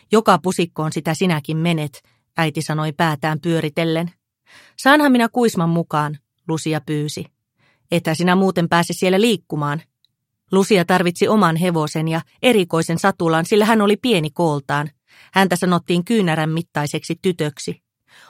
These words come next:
Omalla hevosellaan hän voisi ratsastaa minne tahansa. Viime aikoina hän oli alkanut käyttää ratsastaessaan uutta,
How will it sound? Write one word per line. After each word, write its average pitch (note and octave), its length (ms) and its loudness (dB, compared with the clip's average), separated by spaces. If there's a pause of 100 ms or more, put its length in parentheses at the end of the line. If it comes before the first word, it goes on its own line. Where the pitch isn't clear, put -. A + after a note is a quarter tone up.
(120)
Omalla G3+ 300 6
hevosellaan F3 640 2
hän F3+ 160 0
voisi F3 260 0
ratsastaa G3 540 0
minne E3+ 280 0 (100)
tahansa. D3 460 -4 (800)
Viime A3 260 4
aikoina F3+ 400 2
hän F#3 160 2
oli F3 160 2
alkanut F3 360 0
käyttää F3 360 0
ratsastaessaan E3+ 800 -2
uutta, F#3 400 -2